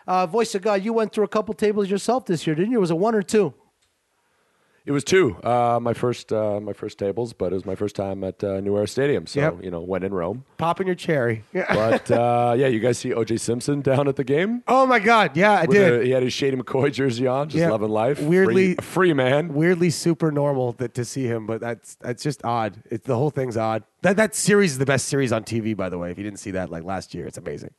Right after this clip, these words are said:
Speaker 2: On the list. Gotta watch it.
Speaker 3: Wow. People
Speaker 2: Uh,
Speaker 3: versus O J Simpson, American Crime Story. You'd
Speaker 2: Right.
Speaker 3: look at that picture of him at the Bills game and be like, "Good Lord." Uh, yeah, and also, uh, C T E for sure.
Speaker 1: Do you plan on watching the Versace cr-, American Crime Story?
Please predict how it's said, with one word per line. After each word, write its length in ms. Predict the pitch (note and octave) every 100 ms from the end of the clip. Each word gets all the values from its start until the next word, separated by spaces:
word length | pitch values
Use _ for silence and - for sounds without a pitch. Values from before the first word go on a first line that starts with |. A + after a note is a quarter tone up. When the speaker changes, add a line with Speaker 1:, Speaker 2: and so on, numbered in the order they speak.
| -
Speaker 2:
On 120 | F#2
the 80 | D2+
list. 300 | C#2 - -
Gotta 160 | D#2+
watch 240 | C#2+ C#2 D#2+
it. 60 |
Speaker 3:
Wow. 520 | G2+ A#2+ B2 G2 E2+ - -
People 220 | F3+ F3+
Speaker 2:
Uh, 20 |
Speaker 3:
versus 240 | E3+ D3+
O 100 | D#3+
J 140 | C#3 C#3+
Simpson, 480 | C#3+ C#3 A#2+ B2+ A#2 -
American 400 | B2+ C#3 C3+ C3
Crime 240 | A#2+ A#2+ A2
Story. 440 | - A2+ A2+ G2+ - - - - - _
You'd 180 | A#2+ C3+
Speaker 2:
Right. 80 | D3+
Speaker 3:
look 100 | -
at 60 |
that 180 | E3+ D3+
picture 300 | E3+ F#3+ F3
of 60 | C#3+
him 100 | D#3+
at 60 |
the 80 | D3+
Bills 240 | C#3+ G3+ D3
game 160 | D#3+
and 80 | D3+
be 100 | D#3+
like, 240 | D#3 D3 - C3+
"Good 240 | E3+ F3+
Lord." 340 | F#3 G3 C3 - _ -
Uh, 320 | G#2 B2+ C3+ -
yeah, 180 | C#3+
and 180 | D3 F3
also, 400 | D3+ E3+ - A#2+ - _ -
uh, 260 | G2 F#2+ F2+ _
C 240 | - - A#2+
T 140 | G#2 F2+ E2+
E 60 | -
for 80 | -
sure. 400 | - - - G#2
Speaker 1:
Do 80 | -
you 60 | B2
plan 260 | - D3+
on 140 | D3 C#3
watching 420 | D3 - D3+ C#3+
the 600 | C#3+ C#3 C#3 C3+ C3+ C3
Versace 920 | A2 B2+ - D3 D#3+ - F#3+ F#3+ F#3+ F#3+ -
cr-, 80 | - -
American 380 | D#3 E3+ F3+
Crime 240 | E3 F3 F#3+
Story? 400 | - G3+ A#3